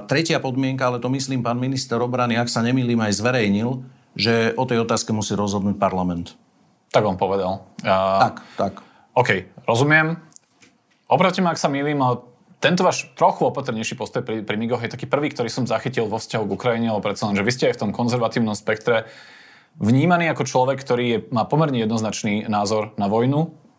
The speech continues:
Speaker 2: možno vyjadrený aj výrokom, že je strategickým záujmom Slovenska, aby západná hranica Ruska bola čo najvýchodnejšia od nás. To ste zopakovali,
Speaker 1: Áno.
Speaker 2: eh, viackrát. Vediete kvôli tomu polemiky aj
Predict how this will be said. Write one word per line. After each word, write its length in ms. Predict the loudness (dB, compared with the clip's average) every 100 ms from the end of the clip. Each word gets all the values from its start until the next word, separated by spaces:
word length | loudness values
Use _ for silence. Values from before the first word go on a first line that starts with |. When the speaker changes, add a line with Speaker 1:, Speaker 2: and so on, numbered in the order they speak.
| _ 2
Speaker 2:
možno 240 | 4 4
vyjadrený 560 | 2 2 0 0 0 2
aj 20 |
výrokom, 400 | 2 0 0 0
že 160 | 0 2
je 80 | 0
strategickým 560 | 0 0 0 -2 -2
záujmom 320 | 2 2 2 -2
Slovenska, 400 | -2 -4 0 0
aby 160 | 0
západná 400 | -2 0 0 0
hranica 320 | 0 -2 -2
Ruska 320 | -2 -2 -4 -2
bola 160 | -2
čo 160 | 0 -2
najvýchodnejšia 640 | 0 -2 -2 -4 -2 -2
od 80 | 0
nás. 160 | -2 -4
To 80 |
ste 160 | -8 -6
zopakovali, 640 | -4 -4 2 2 2 -2
Speaker 1:
Áno. 0 |
Speaker 2:
eh, 560 | -8 -18 0 2 2 2
viackrát. 480 | 0 0 2 2 2
Vediete 480 | -2 0 0 0 -2
kvôli 240 | -2 -2
tomu 240 | 0 -2
polemiky 480 | 0 0 0 -2 0
aj 160 | 2